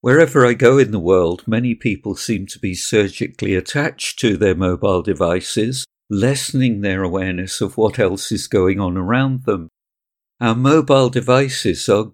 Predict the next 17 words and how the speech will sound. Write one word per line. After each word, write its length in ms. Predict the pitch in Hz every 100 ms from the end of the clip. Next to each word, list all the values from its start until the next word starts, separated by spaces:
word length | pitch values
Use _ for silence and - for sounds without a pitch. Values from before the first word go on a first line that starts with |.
| -
great 480 | 98 110 127 135
communication 880 | - 120 110 107 110 135 131 127 117
tools 460 | - - 90 82 -
that 240 | 107 101
enhance 560 | 120 110 107 92 - -
our 160 | 95
social 500 | 101 - 85 82 -
connection. 840 | 95 117 101 135 135 - 117 90 80 _ _ _ _ _ _
Because 300 | 120 151 156
smartphones 1120 | - 165 156 147 135 - 107 92 85 92 -
and 140 | 101 92
other 240 | 104 98
devices 800 | 92 107 107 98 98 - 90 -
give 200 | 110 95
information 840 | 101 85 - 101 95 95 - 104
and 120 | 95 95
entertainment 760 | 98 87 - - 101 95 92